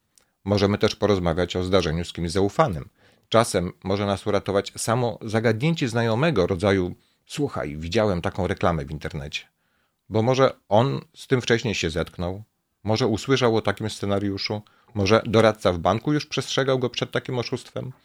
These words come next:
a może po prostu razem dojdziemy do racjonalnych wniosków. Stąd też moja prośba,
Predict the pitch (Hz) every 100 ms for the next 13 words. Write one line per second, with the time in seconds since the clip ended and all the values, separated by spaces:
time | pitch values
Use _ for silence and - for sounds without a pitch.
0 | _ _ - 104 185 180 - - 107 110
1 | 104 - 95 101 101 90 87 90 87 82
2 | 85 92 - - 82 - 80 80 82 78
3 | 82 80 - 92 - _ _ _ _ _
4 | _ _ - 110 107 101 - - - _
5 | _ - 87 82 76 90 80 -